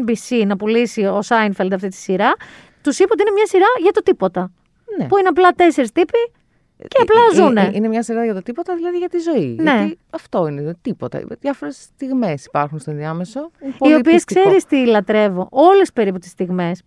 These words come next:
Speaker 1: τώρα άσε αυτές που είναι τραβηγμένες από τα μαλλιά, όλοι έχουμε έναν φίλο από όλους αυτούς ή και όλους αυτούς με τα χαρακτηριστικά τους.
Speaker 2: Μμμ.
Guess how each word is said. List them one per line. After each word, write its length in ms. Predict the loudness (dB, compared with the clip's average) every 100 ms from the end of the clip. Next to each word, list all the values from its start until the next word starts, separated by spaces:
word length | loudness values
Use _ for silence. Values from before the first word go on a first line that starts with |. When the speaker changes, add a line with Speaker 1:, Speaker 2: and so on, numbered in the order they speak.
| -2
Speaker 1:
τώρα 160 | 2
άσε 240 | 2 0 -2
αυτές 140 | -8
που 60 | -6
είναι 140 | -2
τραβηγμένες 420 | 0 0 -2 -4
από 100 | -4
τα 60 | -4
μαλλιά, 340 | -2 -2 -2 -4 -12 -20 -2
όλοι 280 | 2 6 6
έχουμε 400 | 4 0 0 0 -2 -2
έναν 380 | 2 4 2 0
φίλο 300 | 0 2 2 0
από 180 | 0
όλους 160 | 0 -2
αυτούς 240 | -2 -4 -4
ή 80 | -6
και 180 | 0 4
όλους 220 | 4 2
αυτούς 160 | -2 -2
με 180 | -2
τα 120 | 0 0
χαρακτηριστικά 840 | 0 -2 -2 -4 -6 -4 -2 -2
τους. 220 | -4 -8 -10 -16 -10
Speaker 2:
Μμμ. 260 | -8 -8